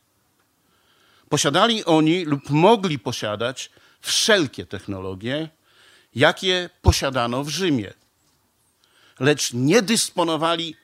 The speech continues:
wartościami pozwalającymi wytworzyć zdolności organizacyjne konieczne do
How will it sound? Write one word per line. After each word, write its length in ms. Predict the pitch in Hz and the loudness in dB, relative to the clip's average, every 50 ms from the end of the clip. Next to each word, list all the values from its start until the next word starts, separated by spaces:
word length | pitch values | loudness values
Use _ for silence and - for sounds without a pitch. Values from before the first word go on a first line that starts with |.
| _ - | _ -16
wartościami 1300 | 117 110 120 160 180 190 190 165 - - - 175 160 - - - - - 175 151 123 101 95 95 92 95 101 _ _ _ _ _ _ _ _ _ _ _ _ _ _ _ - | -6 0 4 6 6 6 4 2 -4 -4 -4 -2 -2 -2 -6 -8 -6 -4 -2 0 0 -2 -4 -6 -12 -14 -18 _ _ _ _ _ _ _ _ _ _ _ _ _ _ _ 0
pozwalającymi 800 | - 156 127 147 160 156 147 139 139 135 - 185 170 175 165 | 0 2 2 4 4 4 4 4 2 0 -2 -2 0 0 0
wytworzyć 500 | 131 135 - - - 156 156 147 143 131 | 0 -2 -4 -2 -2 -2 0 0 -2 -6
zdolności 640 | 110 107 117 135 131 127 139 160 160 - - - - | -6 -4 -2 0 0 2 0 0 0 -2 -4 -2 0
organizacyjne 1120 | 160 156 151 143 147 143 143 143 131 120 139 135 127 - - 135 113 107 104 110 117 131 - _ _ _ _ _ _ _ _ _ _ _ _ _ _ _ _ _ _ _ _ _ _ _ _ _ _ _ - | 0 0 0 2 0 2 2 2 0 0 -2 -4 -4 -2 -4 -2 -2 -2 -4 -4 -6 -8 -10 _ _ _ _ _ _ _ _ _ _ _ _ _ _ _ _ _ _ _ _ _ _ _ _ _ _ _ -8
konieczne 880 | - - 185 180 185 190 214 208 - - - - 113 101 104 107 - - _ _ _ _ _ _ _ _ _ _ - | 0 4 6 6 6 6 4 4 2 0 -2 -2 -2 -4 -4 -6 -8 -12 _ _ _ _ _ _ _ _ _ _ -10
do 380 | 113 110 143 147 147 139 - | -2 2 2 2 2 2 -4